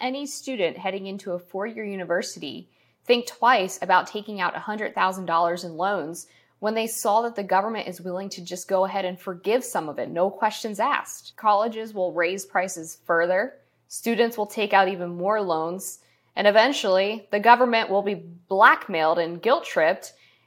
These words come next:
into forgiving those as well. For years, the price of college tuition has outpaced inflation.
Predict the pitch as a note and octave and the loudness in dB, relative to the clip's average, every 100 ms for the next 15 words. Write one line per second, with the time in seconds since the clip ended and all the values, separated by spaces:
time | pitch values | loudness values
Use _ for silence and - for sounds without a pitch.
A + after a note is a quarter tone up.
0 | _ G#3 G#3+ G3 A3 G#3 A3 G#3 F3+ F#3+ | _ -4 -4 -4 0 0 0 0 0 0
1 | F3+ E3+ E3 E3+ - F#3+ B3 G#3+ A3 C#4+ | -6 -4 2 2 2 -4 -4 -2 -2 -2
2 | B3+ - F#3+ G3+ G#3+ - F3 F3+ F3+ - | -4 0 0 0 -6 0 0 0 -8 -8
3 | E3 F3 G3+ G3+ F#3 - F#3 - G3+ F#3 | -8 -8 -8 -8 -6 0 -2 -2 -8 -8
4 | F3+ E3 - D3 D#3+ A#2 - | -12 -12 -8 -8 -6 -12 -12